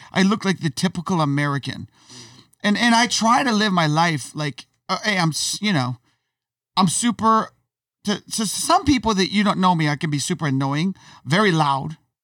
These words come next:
When I was little, my cousin, when I was cleaning my ears,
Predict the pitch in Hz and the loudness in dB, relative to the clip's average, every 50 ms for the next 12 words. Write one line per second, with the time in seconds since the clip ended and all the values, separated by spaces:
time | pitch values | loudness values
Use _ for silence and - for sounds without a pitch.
0 | _ _ _ _ _ _ _ _ - - 185 196 208 202 196 175 151 170 180 208 | _ _ _ _ _ _ _ _ -2 0 2 4 4 4 4 2 2 2 2 2
1 | 202 190 170 151 151 135 - _ _ _ _ _ _ _ _ _ _ _ - 156 | 2 2 2 0 0 -2 -6 _ _ _ _ _ _ _ _ _ _ _ -2 0
2 | 160 165 160 156 156 156 - - - 202 196 202 175 170 160 143 139 143 135 - | 4 4 4 4 4 0 -2 0 2 2 2 2 2 0 0 0 0 0 -2 -4
3 | _ _ _ _ _ _ _ _ _ - 165 165 156 151 151 - - - 208 202 | _ _ _ _ _ _ _ _ _ -4 2 2 2 2 2 -2 -2 0 2 4
4 | 185 170 156 - 190 196 175 156 127 | 4 2 2 2 0 0 0 0 -2